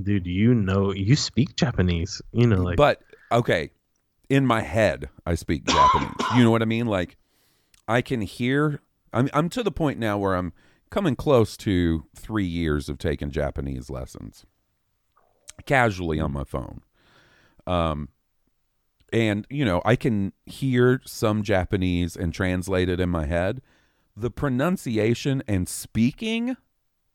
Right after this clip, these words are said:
Speaker 2: of Japanese, especially with my fucked up mouth,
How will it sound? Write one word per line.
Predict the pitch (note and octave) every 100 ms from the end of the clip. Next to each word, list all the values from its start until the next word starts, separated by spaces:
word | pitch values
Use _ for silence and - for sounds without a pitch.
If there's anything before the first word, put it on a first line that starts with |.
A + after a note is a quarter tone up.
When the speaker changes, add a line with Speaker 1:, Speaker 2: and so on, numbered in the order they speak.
| -
Speaker 2:
of | G#3
Japanese, | F#3 G#3+ G#3 G#3+ G#3+ A#3 B3 C#4 - - _ _ _ _ _ _ _ _ _ _ _ _ _ _ -
especially | F#2+ - D#3+ - A2+
with | G#2 -
my | F#2 A2 C#3+
fucked | - F3+ E3+ -
up | E3+ E3+ _ _ _ _ _ _ _
mouth, | G2+ A2+ C3 D#3 D#3 -